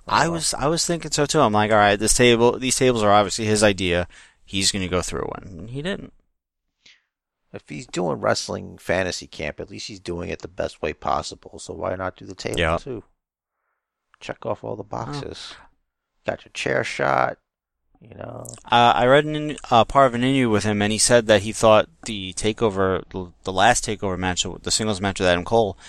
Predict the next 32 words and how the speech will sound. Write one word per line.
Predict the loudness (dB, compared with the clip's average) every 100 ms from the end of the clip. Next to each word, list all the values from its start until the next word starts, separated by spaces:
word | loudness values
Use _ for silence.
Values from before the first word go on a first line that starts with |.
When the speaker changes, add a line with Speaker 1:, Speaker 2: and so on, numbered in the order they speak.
| -20
Speaker 1:
he | 0 2
thought | 4 6
that | 6
was | 4
gonna | 0
be | 0 0
the | 0
only | 0 -2 -4 -6 -8
match | -6 -4 -4
he | -4
had. | 0 0 0 -6 -20 _ _ _ _ _ _ _ _ _ _ _ _ _ _ _ -2
But | 2 2 0 -10 _ _ _ _
Speaker 2:
Yeah, | -16
'cause | -12 -12
they | -10
weren't | -10 -10 -12
expecting | -12 -6 -6 -8 -20
him | -4
Speaker 1:
Yeah. | 0 2 0
Speaker 2:
to |
be | -4
good. | -12 -12 -16 -2
Speaker 1:
Like, | 0 0 -4 _
pfft. | -6 -6 -8 -16 _ _ _ _ _ _ _ _ _ _ _ _ _ _ _ _ _ -6
I, | 0 0
I | 0 -2
can't, | 0 2 2 2
I | 0
can't | 2 2 4
stand | 4 4 2
the |
character. | 2 4 4 2 -4 -6